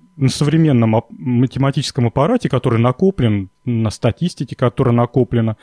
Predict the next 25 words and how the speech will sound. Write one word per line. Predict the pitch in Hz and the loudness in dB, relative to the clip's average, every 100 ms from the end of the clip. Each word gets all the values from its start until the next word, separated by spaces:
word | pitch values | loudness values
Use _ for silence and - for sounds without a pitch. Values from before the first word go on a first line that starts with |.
| - - - _ - | -20 -20 -20 _ -4
просто | 233 - 165 | -2 -2 -2
печатает, | - - 180 175 143 127 _ _ _ _ _ _ _ _ _ | -4 0 0 2 0 0 _ _ _ _ _ _ _ _ _
ну, | 170 156 | 0 0
грубо | 117 151 131 | 0 -2 0
говоря, | 123 131 131 131 127 - _ - | 0 2 2 0 -2 -4 _ -4
тестовую | 151 - 139 131 | -2 -2 0 2
информацию. | 127 - 143 110 143 | 2 0 0 0 -2
Это | - | -2
всё | 175 | 0
равно, | 202 | 0
что | - | 0
диагностика | 131 139 151 165 - 147 | 0 0 2 0 -2 -2
автомобиля. | - 147 147 151 127 98 | -2 0 0 0 -2 -2
Ты | - | -4
подоткнул | - 120 127 - 180 | -4 0 0 0 -2
там | - 104 | 0 -4
к | - | -2
разъёму | - 117 123 110 98 117 | -2 0 2 2 2 0
и | 131 - _ - - | 0 -4 _ -20 -6
напечатал, | 123 123 139 - 143 123 | -2 0 0 0 0 0
какие | 127 - 135 | -2 -2 -2
датчики, | 127 147 - - | 0 -2 -2 -6
чего | - - 120 127 | -4 0 0 0
там | 117 107 110 | 0 2 2
намерили. | 127 120 101 95 95 | 2 2 0 -4 -8